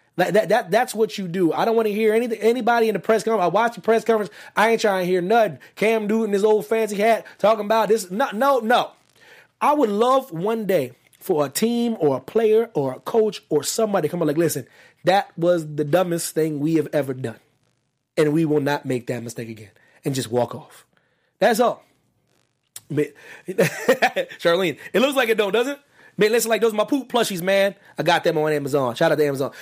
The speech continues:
But, like, <laughs> no, it's one of those things where it's like, it's, it's, we're talking about a loss here. We're not talking about a two-point conversion when it's, like, the third quarter. We're talking about to, to win the game. Now, everyone's like, "Well, Evan, if they would have got that, then it, you would have been saying he was a genius." No, I still would have been saying it was stupid.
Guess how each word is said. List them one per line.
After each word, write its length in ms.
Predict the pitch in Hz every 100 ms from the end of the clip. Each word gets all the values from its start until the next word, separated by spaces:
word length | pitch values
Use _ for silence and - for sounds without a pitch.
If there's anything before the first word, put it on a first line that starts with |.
| -
But, 120 | 185
like, 720 | 190 - - - 240 233 170 - -
<laughs> 120 | -
no, 220 | 226 277
it's 100 | 269
one 100 | 285
of 60 | 262
those 160 | 254
things 220 | 277 269 226
where 100 | 233
it's 100 | 220
like, 220 | 220 - - - _ _ 214
it's, 200 | 208 -
it's, 300 | 214 - - _ _ -
we're 120 | 147 330
talking 260 | 277 226
about 180 | 185 151
a 40 |
loss 380 | 127 180 - -
here. 200 | - 113 - _
We're 100 | -
not 160 | 311 269
talking 200 | 240 208
about 180 | 190 180
a 20 |
two-point 340 | 147 214 208 175
conversion 440 | 165 175 160 156
when 100 | 160
it's, 100 | 151
like, 100 | 160
the 60 | 139
third 220 | 165 151
quarter. 240 | - 226
We're 60 | 247
talking 160 | 262 208
about 160 | 180
to, 240 | 185 160 - - -
to 140 | 220
win 220 | 180 196
the 80 | 160
game. 280 | 147 190 117 - -
Now, 80 | 175
everyone's 280 | 233 240 226
like, 140 | 170 -
"Well, 160 | 165 202
Evan, 200 | 262 226
if 80 | 202
they 80 | 220
would 120 | 185
have 120 | 156
got 240 | 277 233
that, 280 | 233 233 202
then 280 | 180 202 190
it, 200 | 190 180
you 120 | 196
would 80 | 196
have 60 | 180
been 100 | 175
saying 140 | 180
he 40 |
was 80 | 170
a 60 | 156
genius." 260 | 214 160
No, 160 | 139 175
I 120 | 180
still 160 | 165 220
would 100 | 170
have 40 |
been 100 | 147
saying 120 | 147
it 60 | 123
was 80 | 117
stupid. 320 | 185 -